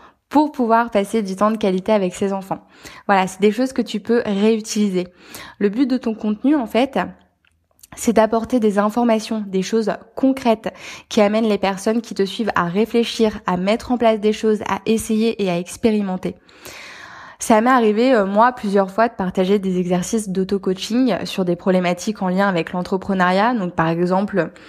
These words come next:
des questions à se poser pour entretenir son man-, son mindset ou, ou travailler son rapport à l'argent. D'ailleurs, euh, il faut pas avoir peur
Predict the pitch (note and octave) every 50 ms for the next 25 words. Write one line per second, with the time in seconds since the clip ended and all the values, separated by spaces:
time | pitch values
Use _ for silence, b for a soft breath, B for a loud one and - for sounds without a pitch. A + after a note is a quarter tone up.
0 | B B B B B B B F#3+ F#3 F#3+ F#3+ G3 F#3 F#3+ - G#3 G3+ F#3+ F#3+ F#3+
1 | F#3+ - F#3+ F#3 G3 G3+ G3+ G3 - F#3+ F3 F3 F3 F#3+ F#3 G3 G3 G3+ G#3 G#3
2 | - F#3+ F3+ F3 F3 F3 F3+ F3 - - G#3 - - F#3 F3+ F3 F3 F3+ F3 -
3 | G#3+ A3 A3+ A#3 A#3 - - - F#3 E3+ F3+ F3+ F#3 - - - G3+ F#3+ F#3 F#3+
4 | F#3+ G3+ G3+ - G3 F3+ E3 E3+ E3+ - G3 F#3 F#3 F3+ E3+ E3 E3+ F3 F3 G3
5 | B3+ C#4 - _ B B B B B B B B B B B G3+ F#3+ F#3 F#3+ G#3
6 | A3+ B3+ B3+ A3+ - - F#3+ F3+ E3+ - - - F#3 - - F#3 F#3 - C4 D4+
7 | E4 C#4+ G#3+ G3 F#3 F3+ - - G3+ G#3 G#3+ F#3+ F3+ F3+